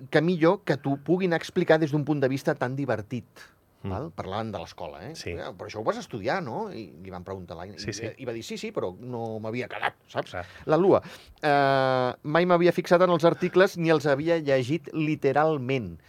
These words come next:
Speaker 1: Clar, al final, mm, és, és
Speaker 2: Bueno, es como nos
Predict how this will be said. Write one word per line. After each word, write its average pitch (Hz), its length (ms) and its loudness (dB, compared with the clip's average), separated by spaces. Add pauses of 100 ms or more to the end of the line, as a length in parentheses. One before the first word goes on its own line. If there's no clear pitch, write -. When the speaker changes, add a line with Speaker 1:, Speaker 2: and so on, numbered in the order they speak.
(360)
Speaker 1:
Clar, 202 300 -12 (520)
al 165 100 -10
final, 170 440 -6 (100)
mm, 117 520 -16
és, 120 120 -18 (240)
és - 240 -20 (160)
Speaker 2:
Bueno, 143 200 0
es - 80 -6
como 160 200 -2
nos 107 300 -4